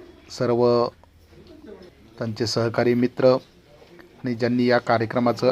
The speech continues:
आयोजन केलेलं आहे असे विकास अण्णा निकाळजे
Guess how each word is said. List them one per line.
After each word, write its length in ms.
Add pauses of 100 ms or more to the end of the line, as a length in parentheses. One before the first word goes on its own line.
(120)
आयोजन 360
केलेलं 340
आहे 320 (120)
असे 380 (720)
विकास 460
अण्णा 280
निकाळजे 540